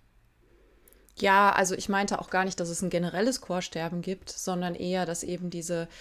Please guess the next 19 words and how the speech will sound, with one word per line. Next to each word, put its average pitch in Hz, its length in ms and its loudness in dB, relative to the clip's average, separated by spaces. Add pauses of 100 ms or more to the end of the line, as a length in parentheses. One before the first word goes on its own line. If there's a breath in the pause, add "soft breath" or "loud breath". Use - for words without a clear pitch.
(320 loud breath)
Chöre, 214 280 6
die 175 140 -4
teilweise 175 400 0
über 170 100 0
Jahrzehnte 175 480 0
bestanden 175 560 -6
haben, 170 400 -4 (1120 loud breath)
oft - 380 2
mit 185 140 0
Nachwuchsproblemen 170 920 0 (120)
kämpfen. 190 440 2
Und 156 120 -4
das 170 120 -2
sind 175 200 -4
halt 180 160 0
größtenteils, 175 1040 0 (880 soft breath)
ähm, 160 520 -2
Chöre, 180 280 2
die - 340 -6